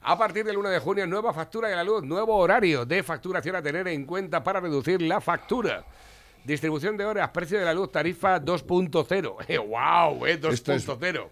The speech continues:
Speaker 2: esto es vergüenza. Al gobierno le vergüenza tenía que daros hacer todas estas cabronas.
Speaker 1: Pienso
Speaker 2: Esto, si todo esto es el preludio de los recortes energéticos que van a venir a partir de ahora.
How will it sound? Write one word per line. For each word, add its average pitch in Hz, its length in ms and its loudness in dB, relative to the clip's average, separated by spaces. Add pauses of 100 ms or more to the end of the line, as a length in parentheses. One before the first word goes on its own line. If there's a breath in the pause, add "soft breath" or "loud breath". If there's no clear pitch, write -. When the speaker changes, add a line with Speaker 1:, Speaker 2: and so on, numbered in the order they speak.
(100)
Speaker 2:
esto 131 300 -2
es 147 60 2
vergüenza. 123 720 2 (480)
Al 95 180 -6
gobierno 117 480 0
le 107 160 -2
vergüenza 113 680 -2
tenía 117 240 -6
que 107 100 -8
daros 113 420 -4
hacer 101 280 -8
todas 98 200 -12
estas - 300 -18 (200)
cabronas. 76 560 -14 (180)
Speaker 1:
Pienso 175 380 2
Speaker 2:
Esto, 180 120 -4 (100)
si - 220 -6
todo 233 140 2
esto 233 160 -2
es 190 80 0
el 190 140 2
preludio 160 500 2
de 147 120 0
los 113 180 -2
recortes 143 680 -4
energéticos 131 720 -6
que 107 80 -10
van 113 180 -6
a 127 60 -6
venir 110 260 -6
a 120 80 -8
partir 95 320 -12
de 82 60 -14
ahora. 120 280 -6